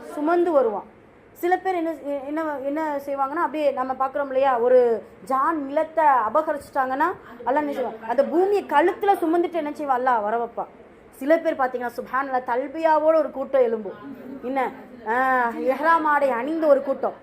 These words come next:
சில கூட்டம் வரும் அப்படியே ரத்தக்கரையோடு, வாளோடு வரும். ஷஹீத். இப்பெல்லாம் நம்ம பார்க்கும் பொழுது சுப்ஹானல்லாஹ். அப்போ என்னன்னா, நம்மளுடைய முடிவு அல்லாஹ்விடத்துல, "யா அல்லாஹ், உனக்கு விருப்பமான அந்த செயலை செய்யும் பொழுது என்ன செய்ய? எனக்கு மரணத்தை கொடு." அந்த செயலை கொண்டு தான் அல்லாஹ் என்ன செய்வான்? மறுமையில நம்மை எழுப்புவான்.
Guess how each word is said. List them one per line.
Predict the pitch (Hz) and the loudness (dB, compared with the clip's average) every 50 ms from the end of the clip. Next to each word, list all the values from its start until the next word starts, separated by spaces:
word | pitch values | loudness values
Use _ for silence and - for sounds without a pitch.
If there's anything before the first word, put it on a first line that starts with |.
| - - - - - | -20 -20 -20 -20 -20
சில | - - 359 392 427 | -4 -2 2 2 4
கூட்டம் | 415 381 370 - 370 349 | 4 2 0 4 4 6
வரும் | 330 320 320 320 | 6 6 6 6
அப்படியே | 311 - 320 320 285 254 | 4 2 0 -2 0 -2
ரத்தக்கரையோடு, | 277 277 277 - 370 359 - 311 294 285 277 294 311 311 302 226 | -2 -4 -4 -8 -8 -4 -2 -2 -2 2 4 4 2 2 0 -2
வாளோடு | 220 240 240 269 294 320 320 320 311 302 | 0 2 4 6 6 6 6 4 4 4
வரும். | 285 254 233 220 - - - - - - - - 226 233 - - - | 2 0 -2 -2 -4 -8 -14 -16 -16 -16 -14 -14 -14 -14 -14 -12 -6
ஷஹீத். | 269 254 233 254 277 262 - 220 214 - - - - - - - - - | -6 -6 -4 -4 -8 -10 -12 -12 -18 -20 -20 -20 -20 -20 -20 -20 -12 -6
இப்பெல்லாம் | 277 311 320 | -4 -2 -2
நம்ம | 302 285 269 262 | -2 -2 -4 -4
பார்க்கும் | 254 254 247 247 247 247 | -2 -2 -2 -2 -4 -8
பொழுது | 240 240 226 233 - | -6 -6 -6 -8 -10
சுப்ஹானல்லாஹ். | 214 208 220 220 214 | -10 -6 -6 -4 -4
அப்போ | 214 208 214 277 | -6 -4 -2 -2
என்னன்னா, | 269 233 247 285 330 320 285 254 240 233 220 - - - - - | 0 0 -2 -2 -2 -2 0 0 0 0 0 -2 -10 -18 -10 -8
நம்மளுடைய | 202 226 240 240 226 226 220 214 | -6 -6 -4 -4 -2 -2 -2 -2
முடிவு | 214 233 254 302 311 294 | -4 -6 -6 -4 -2 0
அல்லாஹ்விடத்துல, | 262 220 208 226 240 233 240 226 226 226 - | 0 0 0 -2 -2 -2 -4 -8 -8 -6 -4
"யா | 220 220 214 214 208 | -2 -2 0 0 -2
அல்லாஹ், | 202 208 208 214 214 214 208 - - - - | -2 0 2 2 2 2 2 -2 -12 -10 -6
உனக்கு | 220 226 233 233 233 | -4 -4 -4 -2 -2
விருப்பமான | 254 277 302 294 311 311 311 320 320 339 349 381 403 403 | -2 -2 -2 0 0 2 2 4 4 4 6 6 4 4
அந்த | 370 320 285 | 4 2 0
செயலை | 277 285 277 262 277 285 294 | 0 0 2 2 4 4 2
செய்யும் | 285 285 262 240 254 285 285 277 | 2 0 -2 -4 -4 -6 -4 -2
பொழுது | 277 294 302 | -2 0 0
என்ன | 294 262 262 | -2 -2 -2
செய்ய? | 254 262 247 240 | -4 -2 -2 -2
எனக்கு | 226 220 214 220 | -4 -6 -4 -2
மரணத்தை | 220 226 233 262 262 254 254 - | -2 0 0 -2 -2 -4 -4 -4
கொடு." | 226 208 180 170 - - - - | -2 -6 -6 -8 -10 -16 -20 -6
அந்த | - 214 240 247 | -6 -4 -4 -4
செயலை | 247 - 262 269 294 302 302 302 | 0 4 4 6 6 4 4 2
கொண்டு | 285 277 277 262 | 0 -2 0 0
தான் | 285 269 233 | 0 0 2
அல்லாஹ் | 240 | 2
என்ன | 247 240 240 | 0 -2 -4
செய்வான்? | 233 - 226 214 208 196 190 | -6 -6 -6 -6 -4 -6 -6
மறுமையில | 202 220 240 233 226 226 269 285 277 - 269 247 202 | -6 -4 -4 -2 0 0 0 0 -2 -6 -12 -10 -8
நம்மை | 196 196 196 214 254 311 311 240 196 | -6 -4 -2 0 0 0 0 -2 -2
எழுப்புவான். | 190 190 - - 190 185 196 220 240 247 226 185 | -4 -4 -4 -4 0 2 4 4 4 4 2 0